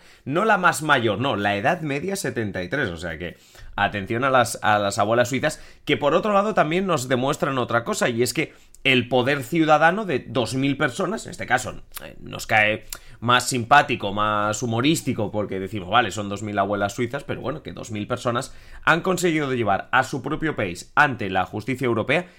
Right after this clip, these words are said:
y han conseguido algo sin precedentes, que es que encima la justicia europea les dé la razón y le dé un toque,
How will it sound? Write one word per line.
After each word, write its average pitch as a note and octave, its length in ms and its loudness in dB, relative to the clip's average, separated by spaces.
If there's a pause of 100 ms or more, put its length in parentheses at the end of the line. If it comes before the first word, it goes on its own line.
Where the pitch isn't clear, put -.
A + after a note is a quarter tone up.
y G2 80 -10
han G2 80 -8
conseguido A2 400 -2
algo G2 160 -4
sin G#2 160 -6
precedentes, C3 500 -2
que C3+ 100 -2
es B2 60 -2
que B2+ 80 -4
encima C3 280 0
la C#3+ 80 -2
justicia G#2 360 -6
europea A#2+ 440 2 (320)
les C3 340 2
dé E3 100 4
la B2 140 6
razón G#3+ 480 0
y D3 120 2
le C3+ 140 2
dé D3 100 0
un D3+ 120 -2
toque, D3 400 -2